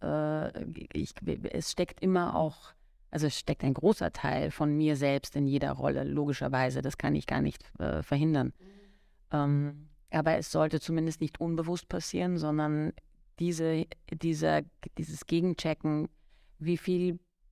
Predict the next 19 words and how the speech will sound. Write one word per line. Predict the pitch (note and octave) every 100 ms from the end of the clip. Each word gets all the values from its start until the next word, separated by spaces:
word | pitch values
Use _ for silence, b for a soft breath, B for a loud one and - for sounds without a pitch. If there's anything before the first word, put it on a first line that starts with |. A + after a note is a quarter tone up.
| _ - -
ist, | F#3 E3 -
steckt | - F3 -
in | - E3 D#3+
mir | F3+ F#3+
von | - D#3+ D#3+
dieser | D#3+ D#3
Figur | - D#3 E3 E3+ E3
und | D#3
wie | D#3+
viel | D#3+ F3 E3+
ist | - - -
komplett | - - F#3 - E3+ - - D3
weg | D3+ -
von | - D#3+ D#3
mir | D3+
und | D3 D3
wie | D#3
kann | - D#3+
ich, | E3+ F#3+